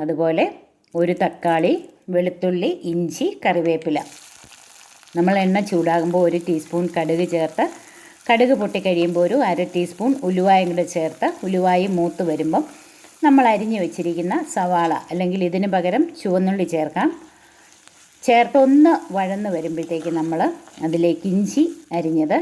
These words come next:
ചേർത്ത് കൊടുക്കാം. ഒരു ചെറിയ കഷ്ണം ഇഞ്ചി.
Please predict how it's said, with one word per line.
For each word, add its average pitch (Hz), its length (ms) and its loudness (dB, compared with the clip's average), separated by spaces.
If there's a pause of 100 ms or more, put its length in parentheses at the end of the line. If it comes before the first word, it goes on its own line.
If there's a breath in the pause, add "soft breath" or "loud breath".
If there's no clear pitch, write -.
(220)
ചേർത്ത് 170 360 0
കൊടുക്കാം. 156 340 0 (500 loud breath)
ഒരു 269 180 0
ചെറിയ 240 340 2
കഷ്ണം 180 400 0
ഇഞ്ചി. 160 280 -2